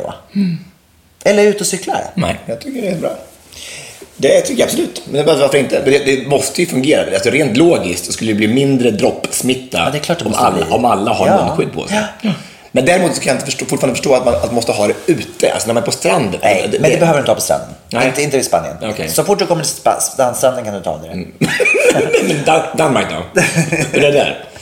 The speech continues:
Speaker 1: Jag vet
Speaker 2: Vet inte. Vet du vad, vet du, Victoria, som jag, eh, hade en kompis från, från Danmark upp och besökte mig då i, i helgen.
Speaker 1: Mm.
Speaker 2: Och hon sa så här, eh, att I-, in-, inkubation-,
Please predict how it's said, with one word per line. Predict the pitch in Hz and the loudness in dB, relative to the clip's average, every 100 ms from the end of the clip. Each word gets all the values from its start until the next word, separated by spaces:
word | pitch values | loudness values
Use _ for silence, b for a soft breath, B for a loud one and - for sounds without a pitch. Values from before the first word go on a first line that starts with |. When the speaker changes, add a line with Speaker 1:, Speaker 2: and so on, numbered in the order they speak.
| B B - | B B 0
Speaker 1:
Jag | 269 - - | 2 2 -2
vet | - - - | -2 -2 -2
Speaker 2:
Vet | |
inte. | - 92 - - - B B | -2 -2 -10 -12 -12 B B
Vet | 120 | 0
du | 123 | 4
vad, | 127 127 | 4 4
vet | 110 | 2
du, | 120 | 2
Victoria, | 127 - 110 95 92 | 2 2 2 2 0
som | - 107 | -2 0
jag, | 95 95 - | 0 -4 -4
eh, | 92 90 90 | -2 0 0
hade | 92 98 | 0 0
en | 98 | -2
kompis | - 127 110 123 | -2 -2 0 -2
från, | - 101 85 | -2 -6 -6
från | - 95 | -8 -6
Danmark | 87 87 87 - | -4 -4 -4 -4
upp | 98 95 | -6 -6
och | 87 | -6
besökte | 92 85 80 | -4 -6 -6
mig | 69 65 | -6 -6
då | 67 64 | -8 -8
i, | - 82 - - | -8 -8 -8 -8
i | |
helgen. | 92 67 78 120 - | -6 -4 -4 -6 -8
Speaker 1:
Mm. | 113 107 | -6 0
Speaker 2:
Och | |
hon | 117 143 | 2 2
sa | 131 92 | 2 0
så | 90 95 | -2 -2
här, | 87 87 B B B B B | -2 -2 B B B B B
eh, | 101 92 92 | -4 -2 -2
att | 90 - - - - - | -4 -8 -20 -20 -12 -8
I-, | 95 - 110 | -8 -6 -4
in-, | 107 - - | -4 -8 -8
inkubation-, | 107 101 92 - 117 | -4 -2 0 2 0